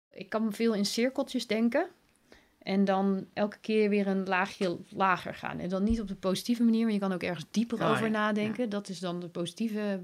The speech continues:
Speaker 1: benadering. Maar je kan ook in hetzelfde loopje blijven
Speaker 2: Een soort
Speaker 1: hangen.
Speaker 2: piekeren dan toch
Speaker 1: Ja, dan wordt het
Speaker 2: uiteindelijk,
Speaker 1: piekeren
Speaker 2: ja.
Speaker 1: inderdaad. En dat is voor mij dat, dat vastdenken. Ik was continu bezig met de anderen blij houden, zodat ze mij maar goed genoeg zouden vinden. Of dat ze
Speaker 2: Ja.
Speaker 1: mij in ieder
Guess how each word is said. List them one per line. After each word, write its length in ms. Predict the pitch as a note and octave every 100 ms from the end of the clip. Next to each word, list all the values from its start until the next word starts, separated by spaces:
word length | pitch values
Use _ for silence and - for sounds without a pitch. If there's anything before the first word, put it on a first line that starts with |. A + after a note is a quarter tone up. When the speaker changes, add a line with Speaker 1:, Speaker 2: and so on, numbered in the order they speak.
| F#3+
Speaker 1:
benadering. 540 | F#3+ F#3+ F#3+ F3+ G3+
Maar 140 | F#3 F3+
je 80 |
kan 180 | F#3 F#3+
ook 200 | F#3+ G3 - -
in 180 | G3+ G3+
hetzelfde 460 | G3 F#3 F#3 F#3
loopje 300 | F#3+ A#3 -
blijven 320 | D3+ D3 D3
Speaker 2:
Een 60 | D3
soort 120 | E3+
Speaker 1:
hangen. 140 | G3+ E3
Speaker 2:
piekeren 300 | - C#3+ A#2
dan 200 | A#2 A#2
toch 120 | - G#3
Speaker 1:
Ja, 140 | G3+
dan 160 | F3+ F#3+
wordt 180 | A3+
het 80 | G3+
Speaker 2:
uiteindelijk, 100 | -
Speaker 1:
piekeren 300 | B3+ A#3 B2+
Speaker 2:
ja. 60 | D#3+
Speaker 1:
inderdaad. 440 | D3+ D#2 - - - - - _
En 140 | F3
dat 180 | F#3+ A3+
is 100 | A#3+
voor 160 | - G#3+
mij 180 | F#3+
dat, 260 | F#3 F3 -
dat 200 | E3+ -
vastdenken. 880 | - E3+ - - - D2 C3+ - D#3 _ _ _ _
Ik 160 | - F3+
was 140 | G3+
continu 360 | - C4+ C4 A3+
bezig 340 | A3 A3 G#3
met 280 | G3 F#3+ F3+
de 100 | F3
anderen 380 | - C4 B3 G3
blij 280 | E3+ F#3 C4
houden, 400 | A3+ A#3 B3 C#4
zodat 280 | G#3+ G3+ G3+
ze 100 | F#3+
mij 320 | F3+ F#3+ B3+
maar 260 | A3+ G#3 G3 -
goed 240 | - A3
genoeg 400 | - F#3+ A#3+ - -
zouden 360 | - D3+ D#3
vinden. 360 | D3+ D3+ D#3 -
Of 80 | D#3+
dat 140 | E3+
ze 60 | -
Speaker 2:
Ja. 60 |
Speaker 1:
mij 140 | F3+ F#3+
in 60 |
ieder 100 | G3